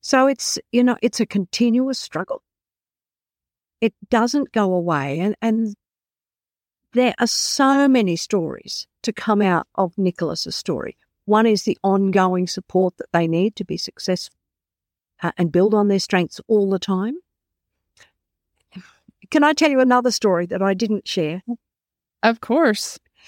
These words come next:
Speaker 1: Nicholas graduated with his P H D in two thousand and eighteen, and I said to him, "You know, Nicholas, you've done incredibly well.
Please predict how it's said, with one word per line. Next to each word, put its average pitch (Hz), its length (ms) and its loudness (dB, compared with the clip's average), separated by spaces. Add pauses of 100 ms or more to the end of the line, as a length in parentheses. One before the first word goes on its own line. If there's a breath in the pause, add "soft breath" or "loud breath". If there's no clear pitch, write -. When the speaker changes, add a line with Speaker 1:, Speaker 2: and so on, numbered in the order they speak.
(280 soft breath)
Speaker 1:
Nicholas 277 360 0
graduated 240 540 2
with 202 100 0
his 208 140 -4
P 208 180 -2
H - 280 -6
D 185 260 0 (240)
in 185 80 0
two 214 160 0
thousand 196 320 2
and 175 140 2
eighteen, 170 640 0
and 175 180 4
I 170 220 2
said 180 380 0
to 175 100 -4
him, 165 500 -4
"You 180 100 0
know, 175 140 4
Nicholas, 185 400 2
you've 180 140 -2
done 170 160 4
incredibly 165 520 -4
well. - 140 -20